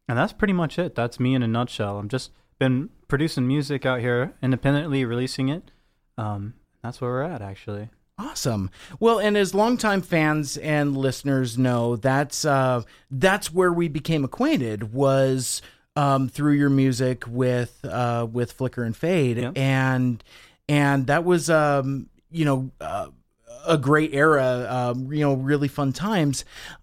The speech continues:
Speaker 2: Um, so we'll, we'll kinda talk about that in, uh, in a little bit as we go through. But for now, why don't, um,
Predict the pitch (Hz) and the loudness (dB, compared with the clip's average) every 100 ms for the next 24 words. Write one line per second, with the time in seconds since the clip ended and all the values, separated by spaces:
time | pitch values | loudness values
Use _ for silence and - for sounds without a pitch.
0 | - 165 160 160 147 - 185 180 170 170 | 0 2 4 2 -2 4 6 6 2 -2
1 | 214 208 196 196 214 254 302 311 240 214 | 4 6 4 0 -2 0 -2 -2 -2 -2
2 | 196 175 165 143 165 160 160 - - 160 | -2 -2 -4 -2 0 2 0 -2 -4 0
3 | 156 156 151 147 143 143 - 165 156 175 | 0 2 2 2 2 0 0 -2 2 2
4 | 208 170 151 143 139 147 139 151 143 - | 2 2 2 0 -4 -4 -2 -2 -2 -4
5 | 254 226 170 - - 151 - 165 220 202 | 2 4 4 0 -14 -18 -14 -2 2 2
6 | 202 - _ _ _ _ _ _ - 220 | 0 -4 _ _ _ _ _ _ 2 4
7 | 190 202 311 349 196 180 196 175 214 330 | 4 2 0 2 4 4 2 0 -2 0
8 | 370 277 - - - _ _ 220 226 214 | 0 0 -4 -20 -20 _ _ 0 4 2
9 | 202 | 0